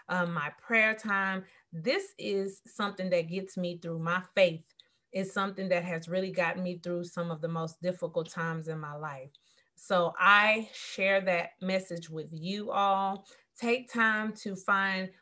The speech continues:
whatever type of spiritual connection that you may have, and you take time out for yourself. Make that a part of your self-care routine,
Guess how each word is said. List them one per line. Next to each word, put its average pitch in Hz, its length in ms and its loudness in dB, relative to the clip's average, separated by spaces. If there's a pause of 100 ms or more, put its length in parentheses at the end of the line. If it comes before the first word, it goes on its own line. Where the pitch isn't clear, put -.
(100)
whatever 277 440 2
type 233 300 0
of 170 120 0
spiritual 208 540 -6
connection 185 720 -4
that 165 260 0
you 208 120 -6
may 180 260 2
have, 170 640 -2 (420)
and 190 460 0 (200)
you 330 200 -2
take 403 320 -8
time 359 220 0
out 320 160 2
for 294 80 -6
yourself. 240 600 2
Make 269 300 -4
that 330 140 2
a 294 60 -2
part 269 220 4
of 240 100 -2
your 196 120 -4
self-care 220 760 -2
routine, 202 680 -4